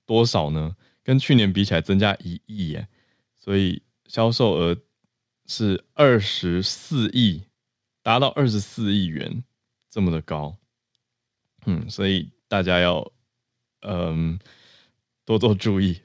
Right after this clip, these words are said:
就是，就是这样，就是提醒大家，如果要，就算要买的话，就买合法消费用的烟火。哦，那可是有些烟火其实是，嗯，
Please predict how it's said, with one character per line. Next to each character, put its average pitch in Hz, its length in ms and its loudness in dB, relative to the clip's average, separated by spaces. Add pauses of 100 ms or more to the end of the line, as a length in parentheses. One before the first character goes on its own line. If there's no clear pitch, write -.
(100)
就 107 140 -10
是， 104 60 -4
就 110 160 -2
是 104 120 -2
这 95 100 0
样， 95 160 0
就 117 120 -2
是 120 40 2
提 107 140 0
醒 101 140 4
大 98 120 4
家， 92 220 2
如 123 80 0
果 151 100 6
要， 156 160 4 (100)
就 175 140 4
算 165 80 6
要 160 120 6
买 107 260 6
的 90 80 2
话， 110 180 4
就 110 140 6
买 95 240 6
合 92 260 2
法 85 240 2
消 98 240 2
费 104 200 2
用 92 180 2
的 80 80 0
烟 80 260 -4
火。 - 220 -12 (760)
哦， - 200 -10
那 123 200 2
可 - 200 0
是 143 60 4
有 117 120 6
些 127 140 2
烟 127 180 4
火 110 160 6
其 87 160 -2
实 87 60 0
是， 101 320 2 (1120)
嗯， 85 560 0